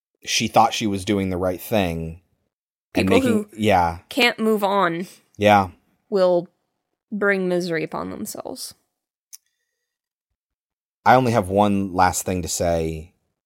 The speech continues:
Speaker 1: lightning round style. I know this is, hasn't been a very good lightning round 'cause we've been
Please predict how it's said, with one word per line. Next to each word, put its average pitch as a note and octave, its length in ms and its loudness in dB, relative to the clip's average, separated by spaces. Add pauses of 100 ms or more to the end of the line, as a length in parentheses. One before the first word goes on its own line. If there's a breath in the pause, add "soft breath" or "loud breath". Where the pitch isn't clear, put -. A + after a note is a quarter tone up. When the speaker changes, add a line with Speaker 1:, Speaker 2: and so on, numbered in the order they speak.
(680)
Speaker 1:
lightning F2+ 360 0
round D#2 220 -6
style. D2+ 400 -6
I G2+ 80 -2
know G#2 100 2
this F#2 160 -4
is, F#2+ 80 -4
hasn't G2+ 300 0
been F#2+ 100 0
a F#2 40 0
very F2+ 200 2
good F#2+ 160 -4
lightning A#2 300 0
round A#2 240 0
'cause G#2 140 -10
we've F#2+ 120 -8
been F#2 240 -10